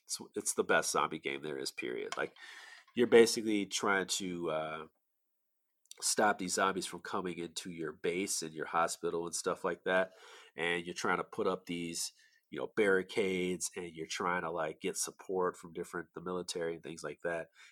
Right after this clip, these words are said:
And you're trying to manage your crew of people while this horde is coming. And it is very risky, very risky. You feel the tension of the risk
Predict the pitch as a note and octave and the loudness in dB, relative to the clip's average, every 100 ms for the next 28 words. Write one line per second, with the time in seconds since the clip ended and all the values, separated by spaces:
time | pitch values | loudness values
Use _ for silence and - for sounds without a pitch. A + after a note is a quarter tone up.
0 | - F#2+ F#2+ C3+ F#2+ F2 B2+ A#2 G2 F#2 | -8 -6 0 2 2 2 0 0 -2 -6
1 | - G#3 F#3 G#2 - - A#3 - - - | -2 0 2 0 -4 -2 -2 -2 -10 -10
2 | _ _ _ _ _ - G2+ G2+ G#2 - | _ _ _ _ _ 2 6 6 4 0
3 | - - D3+ C3 G#2 - _ _ G2 - | -4 2 6 8 6 2 _ _ -10 0
4 | G#3+ A#3+ - _ _ - E2+ F2 F2 F2 | 4 4 2 _ _ -4 -2 0 0 -4
5 | _ _ - G#2 F2+ F2 F#2 G#2+ C#3 D3 | _ _ -6 -4 -4 -4 0 4 6 6
6 | B2 A#2+ - A#2+ B2 B2+ _ _ _ _ | 4 2 -2 -6 -8 -12 _ _ _ _
7 | _ _ _ - B2+ C3 A2+ F#2+ E2 - | _ _ _ 2 4 6 4 2 -2 -4
8 | C2+ F2 G#2 - G#2+ A2+ - - G#2 - | -10 -10 -10 2 4 4 2 -2 -4 -4
9 | G2+ F2+ F2+ D#2+ F#2+ D#2 - | -2 -4 -4 -2 2 2 0